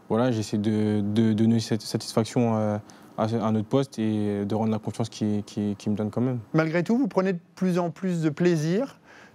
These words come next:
Speaker 2: euh, à jouer dans cette équipe. Ça, j'imagine qu'on peut le comprendre parce que, parce que les résultats, et on va en reparler dans un instant, suivent.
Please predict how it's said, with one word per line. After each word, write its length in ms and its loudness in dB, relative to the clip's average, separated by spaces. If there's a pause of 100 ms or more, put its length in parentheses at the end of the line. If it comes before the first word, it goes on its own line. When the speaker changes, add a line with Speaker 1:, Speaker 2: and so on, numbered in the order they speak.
(120)
Speaker 2:
euh, 420 0 (240)
à 120 -6
jouer 160 0
dans 140 -2
cette 220 -8
équipe. 280 -4
Ça, 200 0
j'imagine 600 0
qu'on 120 -4
peut 100 -4
le 60 -2
comprendre 440 -2
parce 220 -6
que, 260 0
parce 220 -6
que 80 -4
les 100 2
résultats, 380 -2
et 60 -2
on 80 -4
va 100 -2
en 40 0
reparler 300 0
dans 200 -4
un 80 -2
instant, 360 -6 (440)
suivent. 460 0